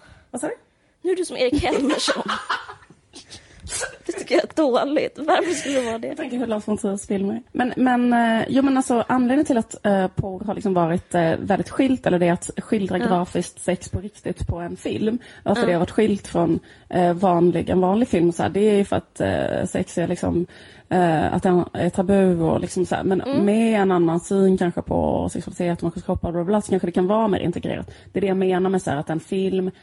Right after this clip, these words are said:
Speaker 1: en vanlig film kanske skulle kunna innehålla en van-, eller fattar du vad jag menar? Utan
Speaker 2: Jag
Speaker 1: att det
Speaker 2: vet.
Speaker 1: liksom var en
Speaker 2: Jag bara
Speaker 1: film som
Speaker 2: skrattar åt dig att du
Speaker 1: För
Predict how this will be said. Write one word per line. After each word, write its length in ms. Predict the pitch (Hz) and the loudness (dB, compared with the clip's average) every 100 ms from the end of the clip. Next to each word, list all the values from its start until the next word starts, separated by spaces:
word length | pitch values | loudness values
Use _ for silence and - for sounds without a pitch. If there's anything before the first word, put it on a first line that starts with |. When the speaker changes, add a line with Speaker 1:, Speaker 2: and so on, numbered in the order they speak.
| - | -6
Speaker 1:
en 120 | 180 | -2
vanlig 320 | 196 180 214 | 0 0 0
film 180 | 220 202 | 0 0
kanske 160 | 190 185 | 0 0
skulle 160 | 214 - | -4 -2
kunna 320 | 226 233 247 | -2 -2 -2
innehålla 500 | 277 185 160 139 147 | -2 -2 -4 -2 -4
en 140 | - | -2
van-, 180 | 175 - | -4 -4
eller 140 | 269 | -4
fattar 200 | 277 339 | -4 -2
du 60 | 285 | -2
vad 100 | 285 | 0
jag 80 | 285 | 0
menar? 200 | 247 190 - - - | 0 -2 -6 -8 -6
Utan 180 | 269 254 | 0 0
Speaker 2:
Jag 80 | 247 | 2
Speaker 1:
att 60 | |
det 60 | 269 | 4
Speaker 2:
vet. 80 | 247 | 2
Speaker 1:
liksom 220 | 226 220 | 0 -2
var 240 | 226 220 | -2 -2
en 40 | 208 | -4
Speaker 2:
Jag 80 | 220 | -4
bara 0 | |
Speaker 1:
film 220 | 220 262 | -2 0
som 120 | 220 | 0
Speaker 2:
skrattar 180 | 277 208 | 0 0
åt 80 | 247 | 2
dig 120 | 233 | 2
att 100 | 247 | 2
du 100 | |
Speaker 1:
För 100 | 240 | 0